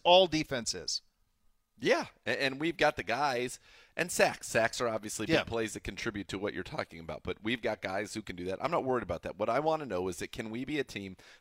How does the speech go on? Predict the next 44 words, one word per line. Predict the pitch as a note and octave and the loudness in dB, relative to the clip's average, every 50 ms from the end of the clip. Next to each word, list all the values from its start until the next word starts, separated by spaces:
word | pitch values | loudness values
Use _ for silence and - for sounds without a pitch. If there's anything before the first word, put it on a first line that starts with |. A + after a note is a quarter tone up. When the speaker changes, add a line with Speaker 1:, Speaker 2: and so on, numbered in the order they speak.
| _ | _
Speaker 2:
that | G#2+ A2+ A2+ | 0 0 0
under | A2+ A2+ - | 0 0 -2
any | - B2+ C#3+ C#3+ | -2 -2 -4 -4
circumstances | - - B2 G2+ - A2+ G2 - - G#2 F#2 - F2+ - | 0 0 0 0 0 -2 -6 -4 -4 -4 -4 -6 -8 -10
can | - G2+ F#2+ | -10 -10 -4
go | F#2+ F#2 F#2+ G2 | 0 2 2 4
out | G2 F#2 | 2 2
and | F2+ E2+ | -2 -6
score | - - - F#2 F2+ | -10 -6 -4 -4 -4
the | E2 | -4
football? | - - D2+ - - - - - - _ - - - _ _ | -6 -10 -14 -14 -14 -16 -18 -18 -20 _ -20 -20 -20 _ _
And | A2+ A2 A2 A2+ | 0 0 0 0
if | - - | -2 -4
we | C3 C3+ D3+ - | -4 -4 -4 -4
can, | - - B2+ A2+ A2+ A#2 B2 C#3+ D3 _ _ _ _ _ _ _ | -4 -2 -2 -2 -2 -6 -8 -12 -16 _ _ _ _ _ _ _
we're | - G#2 G#2+ A#2+ B2+ A#2+ | -8 0 4 4 4 4
gonna | G#2+ A2+ G#2 F#2 | 2 0 -2 -2
be | G2 G2+ F#2+ F#2 F2 E2+ - _ _ _ _ _ A#2+ A2+ A2 | -2 -4 -4 -4 -6 -10 -14 _ _ _ _ _ -14 0 2
we're | A2+ A#2 G#2+ | 4 4 4
gonna | G2+ F#2+ F2+ | 2 -2 -4
be | F2 F2 | -6 -8
very | D#2+ D#2 F#2 F2 D#2+ D#2+ | -4 -4 -2 -2 -2 -4
good | D2 D2+ C#2 - - | -8 -12 -14 -14 -14
this | - - - | -12 -12 -12
year. | - - - - - _ - | -12 -14 -16 -20 -20 _ -8
I, | - - - | -8 -6 -4
I | - F#2+ F#2 | -4 -4 -4
feel | - G2 F#2+ F2 D#2+ - _ - | -2 -4 -4 -4 -6 -8 _ -12
extremely | - - - - G#2+ G2 F2+ E2+ | -10 -6 -4 -4 -4 -4 -6 -6
confident | - F2+ E2+ D#2+ - - D#2+ D2+ C#2 | -6 -8 -8 -8 -10 -14 -18 -16 -14
saying | - E2 D2+ D2 C#2 | -12 -12 -12 -14 -14
that. | C2+ B1+ - - | -16 -16 -10 -10
And | F#2+ G2+ G#2+ | -8 -6 -4
that's, | G#2 G#2 - - - | -4 -6 -6 -6 0
that's | - A2+ A#2+ - - | 2 4 4 4 2
the | - A#2 | -4 -8
key. | - - F3 E3+ | -8 -6 -6 -6
And | A2 F2+ F#2 | -6 -6 -6
we | G#2+ A2 | -6 -4
said, | - - C#3 G#2 A2+ | -2 -4 -4 -4 -4
you | B2 A#2 | -4 -4
know, | A2+ | -2
went | B2+ B2+ A#2+ - | -2 -2 -4 -2
through | - C#3 C3+ B2 | 0 0 0 0